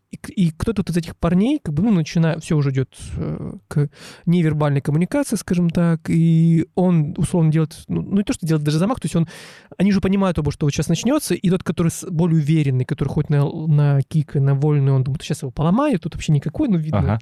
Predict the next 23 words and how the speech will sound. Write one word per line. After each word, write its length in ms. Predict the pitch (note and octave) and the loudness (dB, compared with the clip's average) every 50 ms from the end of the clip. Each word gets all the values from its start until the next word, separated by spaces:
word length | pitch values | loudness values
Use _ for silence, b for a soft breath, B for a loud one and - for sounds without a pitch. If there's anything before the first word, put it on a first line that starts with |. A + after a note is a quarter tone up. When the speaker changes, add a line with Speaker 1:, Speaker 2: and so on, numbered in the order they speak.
| - - | -2 -2
Speaker 2:
ага. 160 | F#2+ F#2+ G#2+ | -2 0 0
Speaker 1:
дрыщ-дрыщ. 500 | D#3 D3+ D3 D3 D#3+ G3 A#3+ C#4+ - - B B B B B B B B B - - | 0 0 0 0 0 0 0 -2 -2 -6 B B B B B B B B B -10 -2
И 80 | E3+ F3+ | 0 2
он 140 | G3+ G3 | 2 2
делает, 260 | F3 F3 G3+ G3+ F3 - | 2 2 2 0 0 0
например, 560 | E3 D#3+ - E3 D#3+ E3 D#3+ D#3+ C#3+ E3+ - _ _ - | -2 -2 0 0 2 2 2 0 0 -4 -10 _ _ -6
полушаг, 580 | F3 E3+ D#3+ D3+ - - A#3+ A#3+ C#4+ C#4 - | -4 -2 -2 -2 -2 -2 0 0 0 0 -4
и 160 | G3 - - | -4 -2 -2
тот 220 | D#3 - G#3 - _ | -2 0 -2 -4 _
просто, 400 | - D#3 E3 F3+ - - - D3+ | -2 -2 0 -2 -2 -2 0 2
ну, 240 | C#3+ F3 G#3 D#3+ D3 | 2 4 4 2 2
на 240 | C3 C3 C3+ D3 D3 | 0 0 0 0 0
полушаге 480 | - - E3+ E3 - - G3 F3 D#3 | 0 -2 -2 -2 0 0 -2 0 0
ловит 320 | E3 E3+ E3 D#3+ D3 - - | 2 2 2 2 2 0 2
его, 80 | C#3 | 0
ну, 80 | D3 D#3 | 0 0
прям 220 | - - D3+ D3+ | 0 0 -2 0
классика, 320 | C#3+ - D#3+ D3 C3+ - A2 | 0 0 0 0 0 0 0
Speaker 2:
Ну 100 | B2 C3 | 0 2
Speaker 1:
короче, 280 | G#2+ F#2 F2+ F2+ F2+ F2 | 2 2 2 4 4 4
Speaker 2:
да, 20 | |
Speaker 1:
в 20 | |
Speaker 2:
да, 40 | - | 4